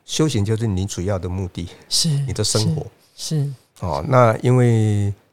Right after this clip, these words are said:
Speaker 1: 往生到佛国净土去，往生到西方极乐世界去，因为是莲花化身，
Speaker 2: 嗯。
Speaker 1: 经典里面讲。
Speaker 2: 是。
Speaker 1: 啊，莲花化身的意思就是代表说身心非常清净，
Speaker 2: 嗯。
Speaker 1: 也不会生病，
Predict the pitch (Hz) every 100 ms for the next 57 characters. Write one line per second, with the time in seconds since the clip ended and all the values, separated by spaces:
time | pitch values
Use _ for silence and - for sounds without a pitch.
0 | _ 107 104 131 127 110 107 117 104 123
1 | 101 90 - - 107 85 - - 92 98
2 | 117 107 - 110 107 107 104 104 104 107
3 | 98 - 107 92 - _ _ _ 113 107
4 | 117 95 95 98 95 87 90 87 85 82
5 | 120 185 190 190 185 175 170 160 147 147
6 | - - - - - 156 131 107 180 139
7 | 131 117 127 110 117 104 107 101 107 101
8 | 110 90 82 101 104 - 139 139 131 127
9 | 113 92 - 120 117 117 101 - 190 202
10 | 196 185 175 175 165 160 156 165